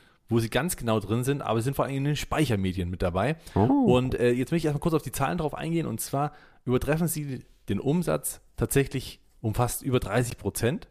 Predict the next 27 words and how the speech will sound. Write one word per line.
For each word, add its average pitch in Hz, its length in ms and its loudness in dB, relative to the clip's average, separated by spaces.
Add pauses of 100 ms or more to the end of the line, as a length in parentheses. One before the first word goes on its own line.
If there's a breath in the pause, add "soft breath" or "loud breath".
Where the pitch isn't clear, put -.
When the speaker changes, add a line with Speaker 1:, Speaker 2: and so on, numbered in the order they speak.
(240)
Speaker 1:
äh, 110 140 2
den 117 100 0
Gewinn 127 340 0 (200)
um 123 160 -2
über 135 120 4
drei, 123 300 0
die - 100 -6
Erwartungen 131 520 0
über 117 180 -2
dreißig 123 320 0
Prozent, 143 340 -4 (200 loud breath)
und - 120 2
umsatzseitig 107 720 0
sind 131 180 -4
sie - 220 -6
auch 113 200 -2
deutlich 107 480 0
über 101 280 0
den 92 220 -4
Erwartungen, 85 640 -4 (520 loud breath)
ähm, 92 240 -2
gelandet. 117 580 -2
Siebzehn 160 300 -4
Komma 139 180 0
sieben 156 200 -4
Prozent 131 500 -2
Wachstum, 202 480 -4